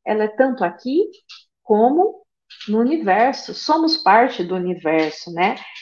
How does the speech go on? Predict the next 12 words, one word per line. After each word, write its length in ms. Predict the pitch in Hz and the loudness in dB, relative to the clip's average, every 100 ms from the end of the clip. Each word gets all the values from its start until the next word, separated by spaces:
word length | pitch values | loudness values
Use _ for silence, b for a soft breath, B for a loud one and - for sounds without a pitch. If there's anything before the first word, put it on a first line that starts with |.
| - | 4
E 240 | 320 453 | 6 8
abre 420 | 403 285 359 262 226 | 8 6 4 6 4
a 120 | 220 | 4
todos 340 | 202 190 202 | 2 2 -4
os 180 | 262 - | -6 -6
filhos 280 | 233 247 254 | -6 -6 -6
de 160 | 311 | -4
Deus 340 | 233 262 285 302 | 0 2 0 -2
acesso 640 | 320 - 254 269 - 320 - | -4 -2 0 0 0 -8 -2
à 180 | 262 | -2
felicidade 800 | - 302 320 320 302 302 311 277 | 0 0 0 0 -2 -2 -2 -4
suprema. 540 | - 349 359 302 233 | -10 -6 -4 -2 -4